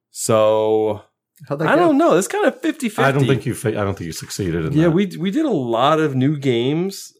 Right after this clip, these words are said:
Speaker 1: but I still do have a lot of plays from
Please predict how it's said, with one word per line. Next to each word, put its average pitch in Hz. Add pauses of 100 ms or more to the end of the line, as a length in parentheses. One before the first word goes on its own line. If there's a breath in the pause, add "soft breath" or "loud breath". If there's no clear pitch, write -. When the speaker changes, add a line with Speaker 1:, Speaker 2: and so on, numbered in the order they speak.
(160)
Speaker 1:
but 127
I 147
still 254
do 190
have 143
a 131
lot 101
of 131
plays 107 (420)
from 104